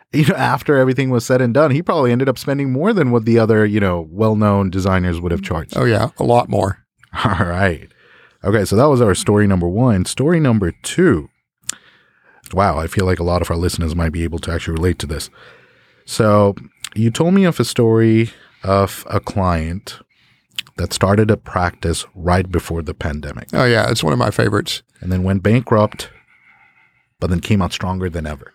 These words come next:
Speaker 2: Well, what happened was the practice was started, I think, in two thousand nineteen, maybe in the summer, and was just getting up and running well. And then when the pandemic came along in March of two thousand twenty,
Speaker 1: Mm-hmm.
Speaker 2: everybody had to shut down.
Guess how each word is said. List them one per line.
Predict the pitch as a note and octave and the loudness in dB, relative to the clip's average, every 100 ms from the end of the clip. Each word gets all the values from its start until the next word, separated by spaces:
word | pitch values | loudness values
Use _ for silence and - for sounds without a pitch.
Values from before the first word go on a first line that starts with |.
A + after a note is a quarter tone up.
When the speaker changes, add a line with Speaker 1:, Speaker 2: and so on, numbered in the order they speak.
| _ - | _ 0
Speaker 2:
Well, | G#3 | 4
what | D3+ | 4
happened | C3 D#3 E3+ D3+ | 2 0 0 0
was | C3 A#2+ A#2+ A#2+ - _ - | 2 2 -2 -6 -10 _ -12
the | C3+ | -4
practice | C#3 C#3 - C3 - | 0 -2 -2 -6 -2
was | B2 | -2
started, | - B2 A#2+ A#2 | 0 2 2 0
I | B2 | -2
think, | B2+ C3 | -2 -4
in | C3 A#2+ | -6 -8
two | A2+ C#3 | -4 -2
thousand | B2+ C3 A#2+ B2+ | 0 -2 -4 -2
nineteen, | C3 B2+ C#3+ C3 C3 | -2 -2 -2 -4 -2
maybe | C#3 C#3+ | -2 -2
in | C3 | -2
the | A2+ | -2
summer, | - B2 G#2 A#2 - _ _ _ _ _ _ _ _ | 2 2 2 0 -4 _ _ _ _ _ _ _ _
and | - C#3+ C#3 C3 C3 B2+ A#2+ A#2 | -4 -2 -2 -4 -4 -6 -6 0
was | C3+ | 0
just | - A#3 G#3+ - | 0 0 0 0
getting | G3 F3+ F#3+ | -2 0 2
up | D#3+ D#3+ | 0 0
and | C3+ B2+ | -2 0
running | C3+ D3 C#3+ | 0 -2 -2
well. | B2+ A#2 A#2 C3 - _ - | 2 4 2 0 -4 _ -2
And | C#3 B2 A#2 A#2 - - | 0 2 0 -2 -8 -4
then | D3 | -2
when | C3 A#2+ | -2 -4
the | B2+ | -4
pandemic | - B2 B2+ A#2 | -2 0 0 0
came | C3 A2+ | 0 2
along | A2+ D3+ | 2 2
in | A#2+ | 2
March | G#2+ C#3 - | 2 2 0
of | A2+ - | -6 -4
two | C3 | -4
thousand | B2 A#2+ D3 | 0 0 -2
twenty, | - A#2 A#2+ D#3+ _ | 0 0 0 -2 _
Speaker 1:
Mm-hmm. | F2 D#2+ E2 _ | -8 -8 -10 _
Speaker 2:
everybody | C#2 - C3 | -2 0 2
had | C3+ | 0
to | B2+ | 0
shut | - E3 - | 0 0 0
down. | B2 A2+ D#3 | 0 0 -2